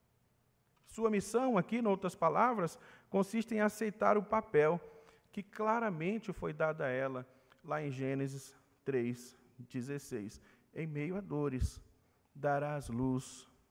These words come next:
filhos." Então, meus queridos, a mãe cristã que possui as qualidades substanciais da fé, do amor, da santificação, com bom senso,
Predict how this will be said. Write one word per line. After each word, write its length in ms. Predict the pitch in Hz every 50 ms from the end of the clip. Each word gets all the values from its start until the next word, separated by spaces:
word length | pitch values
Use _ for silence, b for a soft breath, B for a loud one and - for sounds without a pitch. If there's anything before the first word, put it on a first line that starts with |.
| _ _
filhos." 800 | - - - - 143 139 135 131 120 120 104 - - - - - _ _ _ _ _ _ _ _ _ _ _ _ _ _ _ _ _ _ _ _ b b b b b b b
Então, 300 | 180 160 - 226 233 220
meus 180 | 208 190 180 -
queridos, 320 | - 170 156 151 147 156
a 80 | 165 160
mãe 240 | 175 180 190 208
cristã 600 | 185 - 202 208 - - - 147 139 135 127 127 - - - - - _ b b b b b b b b
que 120 | - - 151
possui 640 | - - 170 165 - - 170 160 156 147 143 139 139 - - _ b b b b b b -
as 140 | 147 147 -
qualidades 640 | - - 180 175 165 147 143 165 165 170 165 165 -
substanciais 1160 | - 240 240 254 - - 247 226 226 - 185 175 165 170 170 160 156 147 - - - - - _ _ -
da 220 | 135 - 147 147
fé, 600 | - - - - 165 165 170 165 156 139 - - - b b b b b b _ -
do 220 | 120 120 147 156
amor, 600 | 151 147 147 139 147 160 165 160 156 151 - - b b b b b b
da 140 | 151 156 160
santificação, 1200 | - - - - 208 214 208 - - - 185 160 - 165 151 - - - 147 143 147 147 143 143 - b b b b b b
com 200 | - 160 165 165
bom 200 | 156 175 170 156
senso, 640 | - - - 151 151 160 170 160 - - - 131